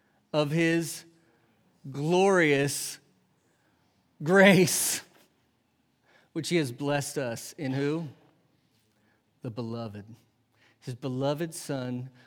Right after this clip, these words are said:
wore our sins for us. And as we turn to him,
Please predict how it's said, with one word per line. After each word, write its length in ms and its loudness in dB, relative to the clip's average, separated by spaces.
wore 300 -6
our 160 -6
sins 420 -8
for 240 -12
us. 380 -16
And 80 -6
as 120 -6
we 120 -4
turn 420 -4
to 100 -6
him, 360 -8